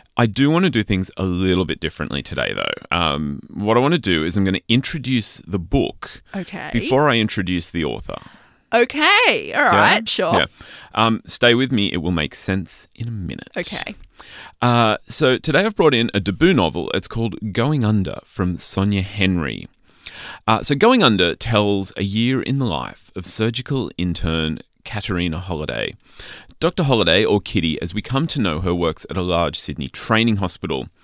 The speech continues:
Speaker 1: She's on her neuroscience rotation with dreams of becoming a surgeon.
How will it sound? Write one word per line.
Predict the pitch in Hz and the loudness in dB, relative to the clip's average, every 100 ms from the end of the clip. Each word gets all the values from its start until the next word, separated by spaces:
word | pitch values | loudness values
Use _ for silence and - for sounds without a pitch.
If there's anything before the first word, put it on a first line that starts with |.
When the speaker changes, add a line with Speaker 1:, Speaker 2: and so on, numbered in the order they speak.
| - - - | -20 -20 -16
Speaker 1:
She's | - 131 | -6 0
on | 127 117 | 4 4
her | 110 | 4
neuroscience | 101 110 120 127 123 127 123 - | 4 6 6 4 2 2 2 2
rotation | 120 113 120 120 160 165 - | -2 0 -2 -2 -6 -4 -2
with | 135 123 | -2 -2
dreams | 110 98 87 92 | -2 -2 -2 -6
of | 85 | -12
becoming | 82 76 71 | -10 -10 -8
a | |
surgeon. | - - 92 87 87 64 | -6 0 0 0 -4 -8